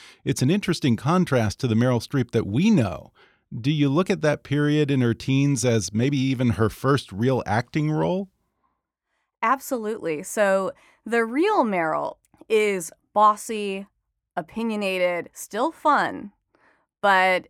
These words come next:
Speaker 2: extremely, um, expressive. And, you know, she stands up for herself. But that didn't go over well with the kids in her neighborhood growing up in New Jersey.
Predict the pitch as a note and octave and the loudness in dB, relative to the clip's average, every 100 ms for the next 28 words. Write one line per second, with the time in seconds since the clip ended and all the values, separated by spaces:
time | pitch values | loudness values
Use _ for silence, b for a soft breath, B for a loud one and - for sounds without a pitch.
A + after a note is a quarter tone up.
0 | - F#3+ - A3 A#3+ B3+ B3+ B3+ A#3+ A3+ | -12 -12 -12 -6 -2 2 2 2 0 -2
1 | A3+ A3 G#3+ F3+ E3+ E3 D3 G#2 F#3+ F#3 | -2 -2 0 0 0 -2 -4 -8 -8 -8
2 | - - G3+ G#3+ G#3+ G#3 E3+ D3 B2 - | -8 -10 0 0 2 0 0 -2 -10 -20
3 | _ - F#3 F3+ E3+ E3 E3 E3+ - A#3 | _ -6 -2 0 0 -2 -4 -8 -6 0
4 | B3+ A3+ - - C4+ - D4 C#4+ D4+ D4+ | 0 0 -6 -8 -6 -2 0 2 0 0
5 | G#3+ F#3 - - - - - - _ _ | -4 -4 -4 -6 -6 -10 -20 -20 _ _
6 | _ _ _ _ A#3 A#3 C4 F#4 B4+ A#4 | _ _ _ _ 0 2 0 2 0 -2
7 | E4+ C#4+ B3 B3+ B3+ A3 F#3 F3 D#3+ - | 0 2 4 4 2 4 4 4 2 -2
8 | G3 F#3+ F#3+ A#3 G3+ G3 F#3+ F3+ F3 F#3 | -6 -6 -6 -6 -4 -4 -4 -4 -4 -4
9 | F#3 F3 D#3 D3+ F3+ F3 E3+ E3+ D#3+ - | -4 -2 -2 -4 -4 -2 -2 -2 -4 -6
10 | - F3 E3+ E3 - D#3+ E3+ D#3 D3 | -10 -6 -4 -4 -6 -6 -6 -8 -12